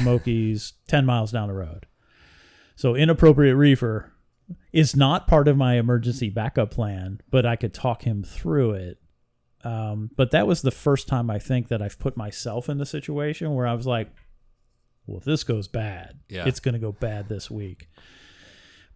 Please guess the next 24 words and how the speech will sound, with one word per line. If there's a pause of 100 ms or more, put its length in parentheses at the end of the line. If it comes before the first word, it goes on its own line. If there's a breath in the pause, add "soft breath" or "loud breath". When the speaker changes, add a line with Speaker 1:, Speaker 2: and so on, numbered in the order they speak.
(100)
Speaker 1:
But
I
put
the
tank,
the
critical
systems, (280)
uh, (120)
on (380)
the
battery, (1700)
which
is
just
a
big
U
P
S,
but
it's
a
fancier